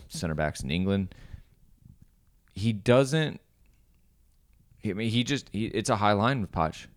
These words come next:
Like, one of the best. That's where we aim. Mykhailo Mudryk saying we only think about first place. That's what you need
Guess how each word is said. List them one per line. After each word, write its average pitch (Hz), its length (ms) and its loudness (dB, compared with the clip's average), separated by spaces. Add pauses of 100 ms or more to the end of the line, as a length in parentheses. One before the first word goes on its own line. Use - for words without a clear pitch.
(640)
Like, 98 220 4 (220)
one 107 500 4
of 120 140 4
the 113 80 4
best. 85 420 -2 (140)
That's 104 260 2
where 110 140 2
we 101 180 -2
aim. 82 340 -4 (160)
Mykhailo 98 400 2
Mudryk 92 300 -2
saying 92 160 -2
we 95 220 0
only 98 200 0
think 87 200 -4
about 80 200 -4
first 82 220 -6
place. 69 340 -6 (540)
That's 104 380 0
what 151 160 -2
you 156 100 -4
need 90 640 -4